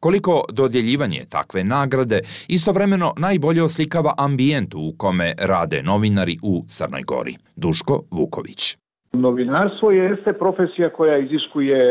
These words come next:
Speaker 2: hrabrost i pogotovo u društvima nesređenim kakvo je crnogorsko. Ali tamo gdje vi morate da rizikujete život da biste služili interesima javnosti, onda je to krajnje problematično i onda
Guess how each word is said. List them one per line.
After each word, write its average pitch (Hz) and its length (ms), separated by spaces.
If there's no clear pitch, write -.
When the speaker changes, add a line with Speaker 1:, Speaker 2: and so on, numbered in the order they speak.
Speaker 2:
hrabrost 113 640
i 110 120
pogotovo 120 540
u 120 40
društvima 117 800
nesređenim 113 760
kakvo 110 320
je 110 260
crnogorsko. 117 560
Ali 123 460
tamo 160 240
gdje 131 220
vi 151 120
morate 156 380
da 120 120
rizikujete 143 560
život 160 420
da 113 180
biste 110 800
služili 135 480
interesima 123 580
javnosti, 127 520
onda 131 200
je 120 140
to 135 140
krajnje 113 720
problematično 117 1080
i 113 360
onda 123 540